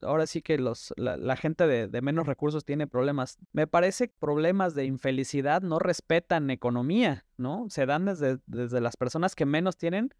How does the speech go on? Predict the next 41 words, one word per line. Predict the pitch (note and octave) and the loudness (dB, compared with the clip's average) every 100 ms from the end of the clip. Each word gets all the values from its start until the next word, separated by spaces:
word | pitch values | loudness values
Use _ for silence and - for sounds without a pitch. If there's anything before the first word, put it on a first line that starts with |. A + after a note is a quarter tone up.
| _ - | _ -2
hasta | C#3 C#3 C#3 | 0 2 2
las | C3+ B2+ | 2 2
que | C#3+ | 0
más | D3 F#3 | 0 -2
tienen. | - B3+ C#4 D#3 - _ | 0 0 0 -2 -6 _
Y, | - D3 C#3 - | -6 -4 -4 -6
y | C#3 E3 | -2 -2
es | F3+ | 0
una | B3 B3+ | -2 0
cuestión | F3 - F#3 G3+ G#3+ | -2 -2 -2 0 0
mental, | D#3+ C#3 C#3 A3 D4 F3 _ - | 0 -2 4 4 4 0 _ -10
¿no? | C#3 F#3 | -6 -4
Porque | - D3+ B2+ | -6 -6 -6
te | B2+ | -2
digo, | E3 D3 | 0 0
hay | D3+ | 0
personas | D#3 E3 D#3 - | -2 -2 -4 -4
que | - | -8
sí | - F#3+ | -2 -4
tienen | - F3 D#3+ D#3 C#3+ | -2 -2 0 0 -2
las | D3 | -4
cosas, | - E3 C#3+ C#3+ - _ _ | 2 0 2 -6 -6 _ _
no | - F#3 | -2 -2
su, | - D4+ C4+ | 0 0 0
no | - F3 G3+ | 0 0 0
solo | A3+ A3 - | 2 0 0
su, | D#3 C3+ B2+ A#2 - - | 0 0 0 -2 -6 -6
digamos, | B2+ C#3 E3+ E3 | -2 0 0 -2
su | C3+ | -2
nivel | C3 C3 D3 | 0 2 2
de | E3+ | 0
subsistencia | E3 C#3 A#2+ - C#3+ - B2 | 0 -4 -4 -4 -4 -2 0
básico, | F3 - D3+ - _ _ - | 0 0 -12 -12 _ _ -2
mucho | C3 B2+ C#3+ C3 | 0 0 0 0
más | D#3 G#3+ - | 2 0 0
que | F3+ G#3+ | 0 0
eso, | - C3+ | 0 -2
¿no? | C3 D3 _ | -2 -4 _
Son | D3 D3+ | -4 0
personas | E3 E3 D#3 E3+ | -2 0 -2 -2
que, | D3 A2+ | -2 -2